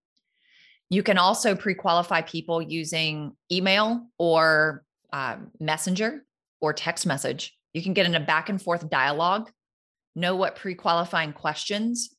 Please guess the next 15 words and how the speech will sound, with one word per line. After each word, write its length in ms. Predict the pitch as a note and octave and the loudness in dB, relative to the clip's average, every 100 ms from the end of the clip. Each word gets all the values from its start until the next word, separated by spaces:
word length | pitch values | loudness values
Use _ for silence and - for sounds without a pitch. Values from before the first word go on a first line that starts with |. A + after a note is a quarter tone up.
| - | -16
you 520 | D#3 D#3+ F3 F3+ F#3 | -10 -4 -2 0 -2
could 260 | F3+ F#3 - - | -4 -8 -4 0
ask 400 | D#3 E3+ - - - | 2 0 -6 -12 -12
your 420 | D3 D3+ E3 F3 _ _ _ _ - | -6 -2 -2 -4 _ _ _ _ -8
potential 480 | F#3+ F#3+ F#3+ G3+ F3+ | -4 -2 0 0 -2
prospects 800 | - F3+ F#3+ A3 A#3+ - - - _ _ _ _ _ | 0 -2 0 0 0 -2 -16 -16 _ _ _ _ _
so 200 | - F3+ | -2 2
that 180 | F3+ F3 | 2 0
when 280 | F3 E3+ D#3+ | -2 -2 0
they 120 | D#3+ | 0
provide 400 | E3 F3 D#3 D#3 | 0 0 0 0
you 120 | D#3+ | -4
with 100 | D3+ | -4
the 160 | D3 C#3 | -6 -6
answer, 540 | C#3 E3 F#3+ G#3+ A3+ | -6 -4 -4 -4 -6